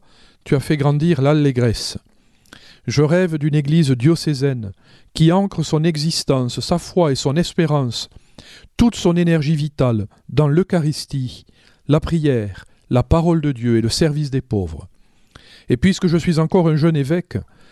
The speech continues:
je prie la Vierge Marie, Notre-Dame de Lourdes, de me conserver un cœur d'enfant, de me protéger de l'habitude ou de la colère ou du découragement ou de l'antipathie à l'égard de quiconque.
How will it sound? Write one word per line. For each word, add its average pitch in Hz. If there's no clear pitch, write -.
je 143
prie 196
la 185
Vierge 160
Marie, 160
Notre-Dame 165
de 180
Lourdes, 123
de 151
me 165
conserver 196
un 160
cœur 160
d'enfant, 127
de 143
me 175
protéger 196
de 151
l'habitude 156
ou 139
de 135
la 135
colère 143
ou 127
du 131
découragement 151
ou 123
de 135
l'antipathie 165
à -
l'égard 127
de 123
quiconque. -